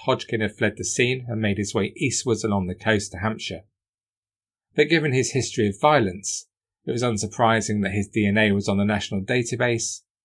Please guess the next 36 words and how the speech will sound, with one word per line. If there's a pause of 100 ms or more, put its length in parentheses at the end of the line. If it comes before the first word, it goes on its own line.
(380)
and
it
was
quickly
matched
as
it
was
all
over
Adrian's
home, (680)
and
his
public
appearance
with (120)
Adrian
in
the
weeks
before
his
death (580)
had
led
to
him
being
rapidly
identified (380)
and
made
the
prime
suspect.